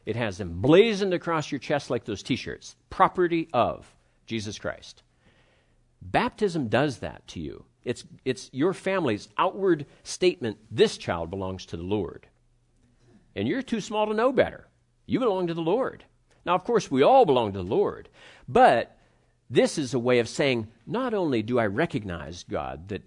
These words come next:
this child is yours, I'm also giving him to you. I am promising you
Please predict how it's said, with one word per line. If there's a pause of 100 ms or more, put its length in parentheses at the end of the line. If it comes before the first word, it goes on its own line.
(140)
this
child
is
yours, (120)
I'm
also
giving (140)
him
to
you.
I
am
promising
you